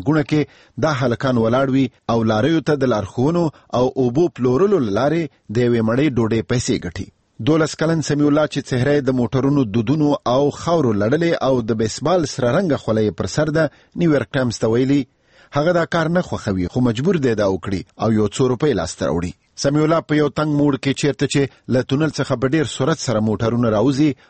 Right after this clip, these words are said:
ولاړ، لږه خوا ترې نه درې سوځېدلې لارې اوښتې پرتې دي او موټرو ته لارښوونه کوي. ویلي، هغه په دې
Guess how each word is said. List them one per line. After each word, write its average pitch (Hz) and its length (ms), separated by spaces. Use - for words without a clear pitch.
ولاړ، 131 300
لږه 147 240
خوا 135 120
ترې 104 240
نه 80 80
درې 143 200
سوځېدلې 127 540
لارې 120 200
اوښتې 135 360
پرتې 147 300
دي 156 100
او 117 60
موټرو 127 340
ته 120 120
لارښوونه 123 480
کوي. 151 180
ویلي، 143 340
هغه 135 240
په 147 100
دې 165 80